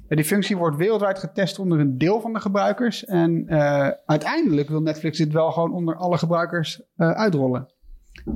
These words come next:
Wat ik me meteen afvraag is, eh, die kijklijst, ik haal daar de hele dingen uit en zet er soms iets nieuws in. Maar eigenlijk is die bij mij vrijwel helemaal leeg.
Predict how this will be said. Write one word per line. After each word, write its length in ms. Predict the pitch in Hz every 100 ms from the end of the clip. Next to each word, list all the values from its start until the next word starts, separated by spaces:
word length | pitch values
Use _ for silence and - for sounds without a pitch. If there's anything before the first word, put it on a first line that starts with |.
| -
Wat 320 | 143 139 165 269
ik 100 | 285
me 60 |
meteen 260 | 254 254 233
afvraag 460 | 226 214 202 185 180
is, 320 | 202 - - - _ - - - - _ _ -
eh, 280 | 160 156 156 165
die 120 | 175
kijklijst, 800 | 220 285 190 117 147 - - _ _ _ _ - - - _ _ _ _ _
ik 180 | 208 214
haal 300 | 139 185 202
daar 140 | 185
de 80 | 175
hele 260 | 175 175 156
dingen 240 | 170 151
uit 260 | 160 147 160
en 80 |
zet 160 | 156 160
er 60 | 151
soms 220 | 170 147
iets 100 | 139
nieuws 300 | 156 185 139
in. 180 | 127 156
Maar 200 | 151 143
eigenlijk 380 | - 196 190
is 80 | 156
die 100 | 147
bij 100 | 151
mij 220 | 143 139
vrijwel 420 | - 160 165 160 147
helemaal 300 | 160 160 151
leeg. 420 | 170 131 -